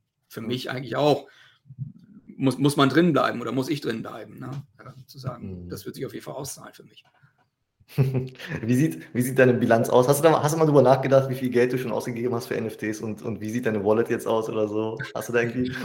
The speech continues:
Speaker 2: oder, oder denkst du da lieber nicht dran? <laughs>
Speaker 1: Also, ich, ich muss ja Steuern vorbereiten,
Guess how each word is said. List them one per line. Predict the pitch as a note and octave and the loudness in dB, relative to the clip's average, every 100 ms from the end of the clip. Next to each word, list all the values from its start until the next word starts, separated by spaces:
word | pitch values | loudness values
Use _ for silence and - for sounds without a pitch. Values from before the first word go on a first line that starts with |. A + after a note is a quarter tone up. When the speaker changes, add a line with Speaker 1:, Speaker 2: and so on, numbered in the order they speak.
| - | 8
Speaker 2:
oder, | E3+ D#3 | 10 12
oder | D#3+ | 10
denkst | E3 D#3+ | 10 8
du | D#3 | 4
da | C#3+ | 4
lieber | C#3+ C#3 | 6 4
nicht | C3 | 4
dran? | C3+ - - - G#3 - | 2 4 4 4 -2 -6
<laughs> | - - - C#4+ - F#3+ - - - - - | -14 -20 -16 -10 -6 -2 -4 -4 -14 -14 0
Speaker 1:
Also, | - D#3 E3+ - - - - _ | 4 6 6 4 -10 -14 -16 _
ich, | - D#3+ | 0 2
ich | D#3 | 4
muss | C#3 F#3 F#3+ | 4 4 10
ja | D#3+ | 10
Steuern | C#3+ D#3+ D#3 D#3+ | 10 4 4 2
vorbereiten, | - D3 D3 C#3+ D#3+ | 0 0 4 4 4